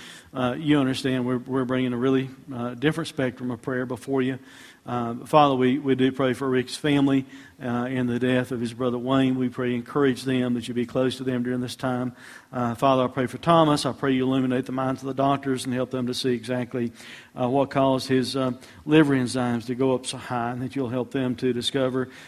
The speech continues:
uh, anything that they need to do to help. But beyond the hospital, we put our faith in you,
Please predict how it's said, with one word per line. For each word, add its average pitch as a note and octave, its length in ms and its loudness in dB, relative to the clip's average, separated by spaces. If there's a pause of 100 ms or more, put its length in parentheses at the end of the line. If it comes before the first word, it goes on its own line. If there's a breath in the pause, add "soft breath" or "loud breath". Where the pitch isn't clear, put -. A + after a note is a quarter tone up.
(120)
uh, A#2+ 100 -2
anything C#3+ 580 6
that B2+ 160 -4
they D3+ 160 6
need D#3 220 4
to C3+ 60 -2
do C3 200 4
to B2+ 80 0
help. C#3 400 2
But C#3+ 140 -8
beyond C3 300 2
the B2 60 -4
hospital, D#3 580 0
we C3 120 0
put B2+ 180 -6
our B2 100 -6
faith B2 320 -2
in B2+ 140 -6
you, D3+ 300 4